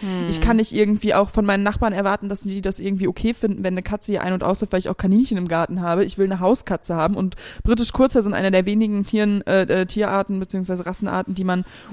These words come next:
Speaker 2: ohne irgendwie groß Kompromisse zu machen in der Einschränkung von dem Tier, weil die nicht diesen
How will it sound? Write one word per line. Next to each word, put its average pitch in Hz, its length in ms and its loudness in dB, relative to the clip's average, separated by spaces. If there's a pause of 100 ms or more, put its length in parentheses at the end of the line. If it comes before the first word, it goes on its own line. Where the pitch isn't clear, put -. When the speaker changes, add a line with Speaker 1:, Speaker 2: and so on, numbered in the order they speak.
Speaker 2:
ohne 214 320 6
irgendwie 202 560 2
groß 190 580 4
Kompromisse 208 500 2
zu - 120 -4
machen 190 260 2
in 180 80 0
der 185 120 2
Einschränkung 180 480 -2
von 185 100 -4
dem 170 120 -4
Tier, 185 100 -4
weil 175 160 2 (220)
die 185 140 -4
nicht 190 280 -2
diesen 185 420 -2